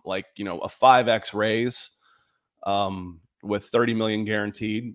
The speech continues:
So, so we'll see. We'll see. Kevin Mapp coming in with some stars, breaking the ice for us. Thank you, Kevin. And just a reminder that, uh, one of the best ways you can support this show is through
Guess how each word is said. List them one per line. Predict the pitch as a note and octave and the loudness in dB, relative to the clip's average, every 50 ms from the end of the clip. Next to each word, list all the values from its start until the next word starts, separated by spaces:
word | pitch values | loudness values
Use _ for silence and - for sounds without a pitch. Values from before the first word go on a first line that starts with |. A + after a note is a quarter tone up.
| - _ _ | -16 _ _
So, | - - - G2+ G2 F2 D2 - - _ _ _ _ _ _ _ _ _ _ _ | -20 -12 -8 -6 -6 -6 -6 -8 -12 _ _ _ _ _ _ _ _ _ _ _
so | _ - F#3+ | _ -4 0
we'll | G#3+ G3+ D#3+ | 0 0 0
see. | - - G2+ D2+ G#1 - | -2 -6 -10 -12 -12 -10
We'll | - A#2+ C#3 C3+ A#2 | -6 -2 -2 -2 -2
see. | - - - C2 - - - | -4 -10 -14 -14 -16 -6 2
Kevin | - F#3+ G#3+ F3 D#3+ | 4 4 6 6 6
Mapp | D#3+ D#3+ C#3+ - - | 8 6 6 4 4
coming | - D#3 D3 C#3+ C3+ | 2 4 4 4 2
in | C3 | 0
with | B2+ A#2 | 0 -2
some | - B2 | -4 -6
stars, | G#2+ - - C3+ C3+ D#3+ A3 A#3 G#3+ - - | -8 -2 4 6 6 8 8 6 2 0 4
breaking | - E3+ F3 F3 - D#3 C#3+ | 6 6 6 6 4 2 2
the | C#3 C3+ | 4 4
ice | C3+ C3+ C#3+ C3+ - | 4 4 4 2 0
for | - F#3 G3+ | 0 0 0
us. | B3+ - | 0 0
Thank | - E4 C4 - - | 0 0 0 2 0
you, | A#2+ | -6
Kevin. | - - - D3 C#3 D#3+ G3+ A#3 D4+ D#4 | -6 2 4 4 6 6 4 0 -2 -4
And | - D3 C#3 A#2+ | -4 -4 -4 -4
just | C#3+ D3+ - - | -4 -6 -6 -2
a | D#3+ | 0
reminder | D3 C#3 C3 C3 B2+ B2+ C#3+ F3+ A3+ G#3 | 0 2 4 4 2 2 2 0 -2 -2
that, | C#3+ B2 B2 A2+ - - | -2 -2 -2 -2 -2 -2
uh, | G#2+ A#2+ A#2 A#2 A2+ G#2+ - - _ _ _ _ _ _ _ _ - | -2 0 2 2 2 0 -2 -6 _ _ _ _ _ _ _ _ -4
one | C#3 C#3+ E3 F3 E3+ | 2 4 4 6 4
of | E3+ D3 B2+ | 4 0 0
the | C3+ C3 | -2 0
best | A#2+ C#3+ C#3+ C#3 - - | 2 2 2 2 0 0
ways | C#3 C3+ C3 C3 D3+ C#3 C#3+ | 0 0 0 0 -2 -4 -6
you | C#3+ | -8
can | - B2 B2 | -10 -10 -12
support | - - B2+ - - B2+ C3 - - | -12 -12 -10 -6 -4 -2 -2 -2 -4
this | G#2 A2 - | -8 -8 -8
show | - - A#2 A2 G#2 G2+ A#2+ E3 G3 - - | -8 -4 -2 -2 0 0 0 -2 -4 -8 -6
is | - A#2 A#2 G#2+ - - | -6 -6 -6 -6 -8 -12
through | - G#2+ A2+ A#2 A#2 A#2+ | -10 -6 -4 -4 -4 -4